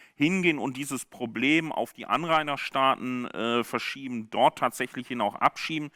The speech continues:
Das hat auch viel mit, äh, dem Dublin-Abkommen zu tun. Das Dublin-Abkommen sagt ja letztendlich nichts anderes als das, wo ein Flüchtling das erste Mal einen Fuß auf den Boden der E U setzt,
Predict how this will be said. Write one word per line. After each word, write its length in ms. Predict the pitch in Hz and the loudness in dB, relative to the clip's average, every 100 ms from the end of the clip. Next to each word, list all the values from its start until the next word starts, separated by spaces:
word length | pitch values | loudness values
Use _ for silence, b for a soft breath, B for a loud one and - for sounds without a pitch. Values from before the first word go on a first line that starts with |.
| B B B | B B B
Das 220 | 120 - | -2 2
hat 220 | 185 208 - | 2 2 4
auch 160 | 156 | -2
viel 380 | - - 175 190 | -2 -12 -4 -2
mit, 440 | 170 147 - - - | 0 -2 -4 -14 -2
äh, 240 | 127 127 | 2 4
dem 280 | 120 120 120 | 2 -2 -2
Dublin-Abkommen 840 | - - 196 180 - - - 156 151 | 4 4 2 0 0 0 0 0 0
zu 180 | - 143 | -6 -10
tun. 280 | - 147 | -4 0
Das 160 | 143 104 | 2 2
Dublin-Abkommen 920 | 139 - 160 143 139 - 139 135 135 b b b b | 0 0 -4 -2 -2 2 2 2 -2 b b b b
sagt 320 | b 113 139 - | b 4 4 4
ja 80 | |
letztendlich 540 | 127 117 - 127 151 120 | 2 2 0 -4 -4 -4
nichts 180 | 127 - | -4 0
anderes 340 | 123 147 127 | 0 2 -2
als 220 | - 110 | -2 -2
das, 300 | - 127 - | 0 0 -2
wo 160 | 123 120 | -4 -2
ein 180 | 107 107 | 0 -2
Flüchtling 500 | - 139 - 160 135 | -4 -4 -2 -4 -2
das 160 | 113 | -2
erste 360 | - 131 160 151 | 0 0 0 -2
Mal 240 | 123 120 | 4 4
einen 180 | 104 101 | 4 0
Fuß 400 | - - 160 - | -6 -14 -12 -4
auf 160 | - - | -4 0
den 200 | 117 110 | -2 0
Boden 340 | 139 180 151 | 0 0 0
der 120 | 123 | -2
E 160 | 107 110 | -2 -6
U 260 | 98 123 113 | -8 -8 -8
setzt, 560 | 98 113 185 - - | 2 2 2 -4 -14